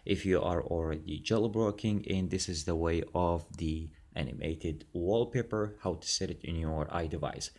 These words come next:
I just want to show you guys how is that gonna be work and how you can set up that on your jailbroken device. So I hope you guys enjoyed today's video, and I'll catch you guys with the next one.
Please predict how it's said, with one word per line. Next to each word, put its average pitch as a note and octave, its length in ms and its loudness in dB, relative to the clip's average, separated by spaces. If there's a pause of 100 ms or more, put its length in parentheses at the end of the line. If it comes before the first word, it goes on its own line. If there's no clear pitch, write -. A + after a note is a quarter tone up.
(380)
I A2 60 8
just C3 200 2
want C3 180 4
to A2 60 -4
show A#2 200 4
you G#2 260 4
guys G2+ 240 4
how G2+ 120 2
is F#2 120 0
that F#2+ 200 4
gonna D#2+ 180 0
be D#2 160 -6
work C3+ 380 6
and A#2 160 0
how G#2+ 160 2
you G#2 160 4
can G#2 180 -2
set G2 260 2
up E2+ 140 -2
that F#2 240 0
on F2+ 180 -2
your E2+ 280 0
jailbroken D#2+ 680 -2
device. A#2 440 2
So G#2+ 160 2
I F#2+ 100 2
hope F#2 260 2
you F#2 120 2
guys F2 200 -2
enjoyed D2 280 -2
today's - 340 -6
video, D3 360 6
and C3+ 160 0
I'll B2+ 100 0
catch - 280 -2
you A2 60 2
guys G2 260 2
with F#2 120 0
the F2 60 -2
next F2 340 -2
one. E2+ 260 0